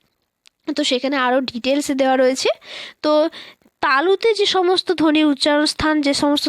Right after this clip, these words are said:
তা-, যে সমস্ত ধ্বনির উচ্চারণ স্থান তালু, তাদেরকে তালব্য ব্যঞ্জন ধ্বনি বলা হয়, যেমন চ, ছ, বর্গীয় জ, ঝ, ইয়। এইটা কিন্তু মেন সিরিজের মধ্যে আলাদা হচ্ছে শুধু তালব্য স্ব। তো এটাকে, এদেরকে কিন্তু প্রত্যেককেই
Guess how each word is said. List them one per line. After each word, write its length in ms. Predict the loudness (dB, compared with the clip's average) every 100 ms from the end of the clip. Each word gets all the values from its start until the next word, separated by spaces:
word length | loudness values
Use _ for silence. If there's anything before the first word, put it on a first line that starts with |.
| -6
তা-, 460 | -8 -6 -4 -4 -2
যে 120 | -2
সমস্ত 460 | -2 -2 -2 -4
ধ্বনির 320 | -4 -2 0 -2
উচ্চারণ 340 | -2 -2 -2
স্থান 260 | -2 -6 -4
তালু, 320 | -4 -2 -4 -6 -16 -8
তাদেরকে 400 | -4 -4 -2 -2 -2 _ _ _
তালব্য 500 | -2 0 0 0 -2
ব্যঞ্জন 460 | 0 -2 -2 -2 -2
ধ্বনি 200 | -2 0
বলা 220 | 0 0
হয়, 140 | 0
যেমন 300 | -2 -2 -2
চ, 140 | -2 -2 0 0 0
ছ, 60 | -2
বর্গীয় 640 | -2 0 0 -2 -2 -2 -2
জ, 120 | 0 -2
ঝ, 120 | -2 -2 0 -2 -2
ইয়। 220 | -2 -2 -8 -20 -20 -20 _ -4
এইটা 260 | -2 -2
কিন্তু 260 | -2 -2 0
মেন 240 | 0 0
সিরিজের 440 | 0 0 0 0 0
মধ্যে 320 | -2 -2 -4 -6 -20 -16
আলাদা 360 | -8 -2 -2 0
হচ্ছে 280 | -2 -2 -6
শুধু 220 | -4 -4
তালব্য 500 | -4 -4 -4 -2 -2
স্ব। 200 | 0 -2 -4 -8 -20 -20 _ _ _ _ _ 0
তো 60 | 0
এটাকে, 320 | 2 -2 0 0
এদেরকে 560 | 0 0 0 -2 0
কিন্তু 280 | 0 0 -2
প্রত্যেককেই 680 | 0 -2 0 -4 -4 -2